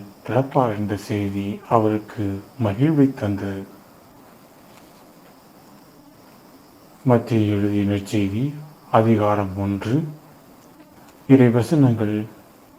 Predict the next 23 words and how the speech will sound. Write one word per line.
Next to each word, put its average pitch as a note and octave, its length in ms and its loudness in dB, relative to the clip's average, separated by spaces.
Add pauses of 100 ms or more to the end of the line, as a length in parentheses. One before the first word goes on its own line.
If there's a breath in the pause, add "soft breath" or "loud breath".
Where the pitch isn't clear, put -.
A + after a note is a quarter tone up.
(320)
இருபதிலிருந்து A#2 720 4
இருபத்தி G#2 460 -2
ஒன்று G2 220 -6
முடிய. F#2 340 -10 (840 loud breath)
ஆண்டவரின் E3+ 580 4
தூதர் A2 380 0
அவருக்கு G#2 480 0
கனவில் G#2+ 420 0
தோன்றி, G2+ 440 -4 (340)
"சூசியே, A#2+ 520 2 (380 loud breath)
தாவீதின் D3 500 4
மகனே, G#2+ 460 -2
உம் B2 160 2
மனைவி C3+ 420 4
மரியாவை A2 540 2
ஏற்றுக்கொள்ள A2+ 680 -2
அஞ்ச G2 240 -4
வேண்டாம். F#2+ 440 -8 (480)
ஏனெனில் A#2 480 0 (260)
அவர் A#2 320 4
கருவுற்றிருப்பது A#2+ 1000 0
பரிசுத்த D3 440 -4
ஆவியில்தான். G2 580 -6